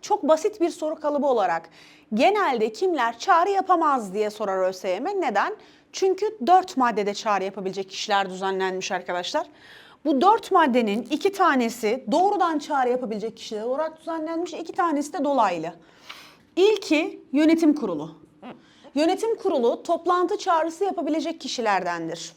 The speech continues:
ve doğrudan çağrı yapabilir. Yani direkt olarak kendisi çağrısını yapabilir yönetim kurulu.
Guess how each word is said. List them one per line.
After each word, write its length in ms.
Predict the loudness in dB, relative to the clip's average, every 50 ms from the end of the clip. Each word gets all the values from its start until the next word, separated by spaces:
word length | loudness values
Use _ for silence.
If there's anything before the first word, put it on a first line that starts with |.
| _ 4
ve 160 | 6 8 8 8 6 0 -10 -20 -20 _ _ _ _ _ 2 4
doğrudan 500 | 6 6 6 6 6 4 4 2 2 -2
çağrı 320 | -2 0 0 0 0 0
yapabilir. 680 | -4 -8 -8 -10 -12 -10 -10 -12 -12 -14 -16 -18 -20 _ _ _ _ _ _ _ _ _ _ _ _ _ _ _ _ -20 -20 _ _ _ _ _ _ _ _ _ _ _ _ _ _ _ _ _ _ _ _ _ _ _ _ _
Yani 280 | 0 0 2 2 0 -2
direkt 260 | -2 -4 -4 -4 -4
olarak 340 | -4 -2 0 0 -2 -2 -6
kendisi 400 | -8 -8 -6 -6 -6 -8 -10 -8
çağrısını 460 | -4 0 0 0 0 -2 -4 -6 -4
yapabilir 380 | -4 -4 -4 -4 -2 -2 -2 -2
yönetim 360 | -2 -4 -6 -6 -8 -10 -12
kurulu. 420 | -10 -10 -8 -6 -4 -4 -6 -6